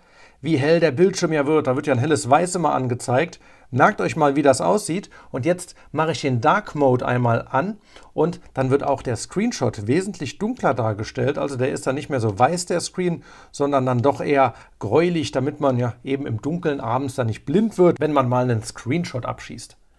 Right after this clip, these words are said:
Ach, und da habe ich doch eben noch was vergessen. Auch noch mal hier bei den Apps, drei D Touch auf die App machen und dann gibt's ja hier die Funktion, dass man die direkt verschieben kann, also dass man das in den Wiggle-Modus bringt,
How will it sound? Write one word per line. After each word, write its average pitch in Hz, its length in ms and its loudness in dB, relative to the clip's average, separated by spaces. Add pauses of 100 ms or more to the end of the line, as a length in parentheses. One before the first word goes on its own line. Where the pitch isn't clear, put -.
(120)
Ach, 160 220 0
und 165 80 0
da 123 140 2
habe 156 100 2
ich 143 60 -2
doch 139 160 -2
eben 175 200 0
noch 139 140 0
was 147 160 0
vergessen. 143 760 -2
Auch 170 180 0
noch 170 80 2
mal 143 160 2
hier 147 160 0
bei 139 100 6
den 127 200 4
Apps, 196 340 -4
drei 143 220 -4
D 175 100 0
Touch 175 380 -4
auf 185 260 -4
die 165 220 -4
App 190 200 -6
machen 170 400 -2 (280)
und 160 80 -2
dann 147 100 2
gibt's 175 220 0
ja 170 40 2
hier 156 120 2
die 156 100 -4
Funktion, 156 580 0 (140)
dass 135 180 -6
man 143 120 -2
die 143 80 -2
direkt 143 280 0
verschieben 190 520 -4
kann, 135 200 -2
also 139 200 -4
dass 139 200 -2
man 143 120 0
das 135 160 0
in 147 80 -6
den 117 200 0
Wiggle-Modus 147 640 2
bringt, 160 320 -4